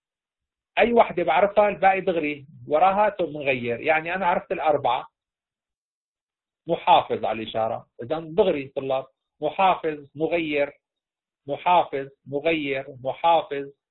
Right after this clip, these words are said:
مغير، محافظ، مغير، محافظ،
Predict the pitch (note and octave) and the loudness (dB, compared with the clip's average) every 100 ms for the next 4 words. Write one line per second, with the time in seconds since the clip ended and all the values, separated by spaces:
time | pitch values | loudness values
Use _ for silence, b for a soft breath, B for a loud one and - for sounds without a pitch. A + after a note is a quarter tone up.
0 | _ _ _ _ _ _ _ C#3+ D3 E3 | _ _ _ _ _ _ _ -6 0 0
1 | D#3 C#3+ C3+ - _ _ _ _ C3 C#3 | 0 -2 -4 -8 _ _ _ _ -8 -4
2 | - E3 D3 C3 C3 C#3 _ _ C#3 C#3+ | 4 4 4 -4 -12 -16 _ _ -8 -2
3 | E3 D3+ C3+ C3+ C3 C3 B2+ - E3 C#3+ | -2 -2 -6 -8 -12 -12 -6 2 2 2
4 | C3+ | -8